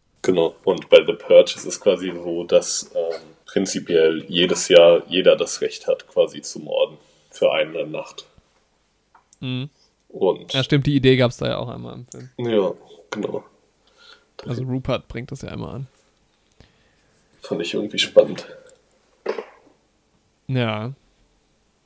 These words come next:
Speaker 2: Ja,
Speaker 1: Ja.
Speaker 2: man hätte fast noch ein bisschen mehr draus machen können irgendwie so. Also das ist, grad wenn's so, äh,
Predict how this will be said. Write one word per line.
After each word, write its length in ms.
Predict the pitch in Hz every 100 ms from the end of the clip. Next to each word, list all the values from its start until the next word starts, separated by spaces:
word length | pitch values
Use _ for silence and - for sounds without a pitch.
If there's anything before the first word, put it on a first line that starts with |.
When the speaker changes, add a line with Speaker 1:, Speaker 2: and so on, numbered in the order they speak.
| _ _ _ _ _
Speaker 2:
Ja, 160 | 131 135
Speaker 1:
Ja. 40 |
Speaker 2:
man 120 | 170
hätte 160 | 165 196
fast 260 | - 233 -
noch 100 | 165
ein 80 | 170
bisschen 260 | 214 180
mehr 140 | 160 170
draus 260 | - 151
machen 260 | 156 175 160
können 220 | 123 117
irgendwie 260 | - 110 104
so. 120 | 113
Also 180 | 98 135
das 180 | 143 160
ist, 140 | 190 - - -
grad 260 | 139 160 214
wenn's 180 | 196
so, 200 | - 175
äh, 280 | 160 139 135